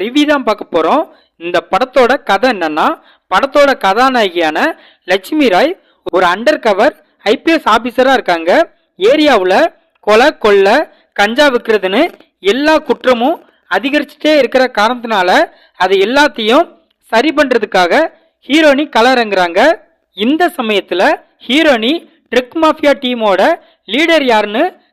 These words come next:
கண்டுபிடிக்கிறதுக்காக அந்த ட்ரக் மாஃபியா டீம்ல வேலைக்கு சேர்ந்தாங்க. இவங்க நினைச்ச மாதிரி அந்த ட்ரக் மாஃபியா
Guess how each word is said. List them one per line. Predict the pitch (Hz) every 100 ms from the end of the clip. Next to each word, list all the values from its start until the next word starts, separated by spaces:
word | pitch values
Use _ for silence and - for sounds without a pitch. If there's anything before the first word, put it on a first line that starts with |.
| _
கண்டுபிடிக்கிறதுக்காக | 220 269 320 285 262 240 220 208 185 254 349 - -
அந்த | 208 226 240
ட்ரக் | 285 339 320
மாஃபியா | 285 277 262
டீம்ல | 226 214 226 359 - _ - 220
வேலைக்கு | 311 302 302 -
சேர்ந்தாங்க. | 240 214 190 185 311 339 _ _ -
இவங்க | 208 226 214 226
நினைச்ச | 311 330 294
மாதிரி | 220 202 294 359 _ _ -
அந்த | 208 220 247
ட்ரக் | 294 339 311
மாஃபியா | - 294